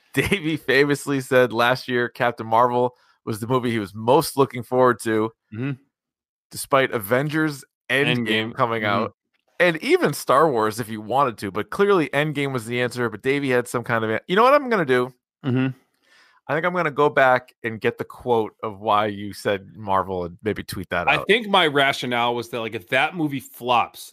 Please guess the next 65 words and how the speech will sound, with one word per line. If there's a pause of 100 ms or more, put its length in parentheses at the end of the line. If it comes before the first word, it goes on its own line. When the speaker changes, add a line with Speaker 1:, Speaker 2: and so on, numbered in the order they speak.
Speaker 2:
it's
Speaker 1:
Yes.
Speaker 2:
gonna
impact
Endgame. (160)
Speaker 1:
Which
I
disagreed
with.
Speaker 2:
Which
you
disagreed
with,
but
Speaker 1:
Yeah.
Speaker 2:
I
said,
like, (240)
'cause
Endgame
at
that
point
had
already
been
shot, (100)
so (520)
it's,
Speaker 1:
Right.
Speaker 2:
it's
still,
Speaker 1:
Right.
Speaker 2:
you
know
what?
It
wasn't
my,
it
was
probably
the, (180)
my
worst
moment
on
the
podcast,
Speaker 1:
<laughs>
Speaker 2:
other
Speaker 1:
Which
is
the
Speaker 2:
than
Speaker 1:
next
category.
Speaker 2:
which
is
Speaker 1:
Davey's
Speaker 2:
the
next
Speaker 1:
worst
Speaker 2:
category.
Speaker 1:
moments.